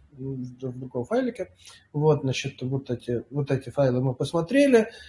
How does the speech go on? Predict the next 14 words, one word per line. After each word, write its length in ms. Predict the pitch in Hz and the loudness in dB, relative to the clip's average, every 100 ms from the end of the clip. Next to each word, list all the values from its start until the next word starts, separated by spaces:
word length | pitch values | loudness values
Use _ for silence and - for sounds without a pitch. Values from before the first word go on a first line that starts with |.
| - _ | -20 _
Значит, 460 | 160 - 160 - - - | 2 4 2 0 -4 6
э, 300 | 147 147 143 | 8 10 10
давайте 400 | 165 247 254 - | 12 10 10 6
так, 300 | 143 107 - | 8 8 8
я 220 | 156 175 | 10 10
вот 180 | 165 139 | 8 6
попробую 600 | 143 170 165 151 143 - | 4 6 6 6 2 -2
дать 400 | 107 101 143 135 | -12 -6 0 0
такое, 440 | 127 - 135 123 113 | 0 0 2 4 2
ну, 500 | 110 85 87 113 - | -2 -8 -8 -8 -8
в 100 | 110 | -8
некотором 400 | 127 - 123 120 | -8 -8 -8 -8
смысле 640 | - 131 117 - 113 113 104 110 _ _ _ _ _ _ _ _ _ _ _ _ - - - | -4 -2 -2 -2 0 0 -2 -10 _ _ _ _ _ _ _ _ _ _ _ _ -20 -18 -4
интуитивное, 920 | 143 139 160 156 160 127 110 104 104 | 0 4 4 4 2 4 2 0 -2